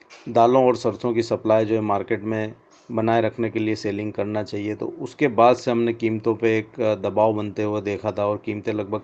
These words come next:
तीन सेशन में सात से आठ प्रतिशत की गिरावट यहाँ पे दर्ज कराती हुई दिखी थी। चना की कीमतें डोमेस्टिक मार्केट में चार हज़ार के स्तरों के नीचे फिसलती हुई दिखी थी और कल के सत्र में हमने लगभग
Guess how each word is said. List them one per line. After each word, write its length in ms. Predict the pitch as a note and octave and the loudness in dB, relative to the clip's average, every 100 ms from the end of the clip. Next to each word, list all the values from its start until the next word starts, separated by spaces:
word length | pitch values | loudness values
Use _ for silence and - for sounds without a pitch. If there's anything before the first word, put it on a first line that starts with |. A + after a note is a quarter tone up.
| - | 0
तीन 200 | A#2 A2+ | 0 0
सेशन 320 | A2+ G#2+ A2 | -2 -4 -4
में 120 | A2 | -6
सात 300 | - G#2 G#2+ | -4 -2 -2
से 100 | - | -2
आठ 220 | G#2 G#2 | -2 -4
प्रतिशत 400 | - - F#2+ G#2+ - | -8 -10 -8 -8 -8
की 80 | G#2 | -6
गिरावट 460 | G#2 G2+ G#2+ G#2 - - _ _ _ _ _ _ - - _ _ _ _ - | -4 -2 -2 -4 -10 -20 _ _ _ _ _ _ -18 -18 _ _ _ _ -4
यहाँ 200 | A#2 A#2 | 0 0
पे 140 | A#2 | 0
दर्ज 280 | G#2 A2+ G#2 | 0 0 0
कराती 360 | G#2+ G#2 G#2+ A2 | -2 -2 0 -2
हुई 100 | G2+ | -4
दिखी 300 | G2 - G2 | -6 -8 -10
थी। 220 | G2 F2+ _ _ _ _ _ | -10 -14 _ _ _ _ _
चना 280 | C#3 C3+ D3 | 4 4 4
की 160 | D3 | 2
कीमतें 440 | C3 B2 C3 B2 A#2 | 0 -2 0 0 2
डोमेस्टिक 420 | A#2 A#2 A#2 A2+ | 2 2 -2 -2
मार्केट 360 | A2+ G#2 G2 A2 | 0 0 -2 -4
में 160 | A2 | -4
चार 260 | A2 G#2+ G#2+ | 0 2 2
हज़ार 260 | G#2+ A2 | 2 0
के 140 | G#2 G#2 | 0 -4
स्तरों 300 | - G#2+ G#2+ | -4 -6 -4
के 120 | G#2+ | -4
नीचे 280 | G2+ G2+ A2 | -6 -4 -4
फिसलती 460 | A2 - G#2 G2 | -4 -6 -6 -4
हुई 80 | G#2+ | -4
दिखी 280 | G2+ G2+ A2 | -4 -6 -4
थी 120 | A2 | -4
और 100 | G#2+ | -4
कल 240 | F#2+ G#2+ G#2+ | -4 -4 -4
के 120 | A2 | -4
सत्र 280 | G#2+ G2+ G#2+ | -6 -6 -6
में 100 | G#2+ | -4
हमने 180 | G#2+ | -4
लगभग 300 | G#2 G2 G#2 | -4 -6 -8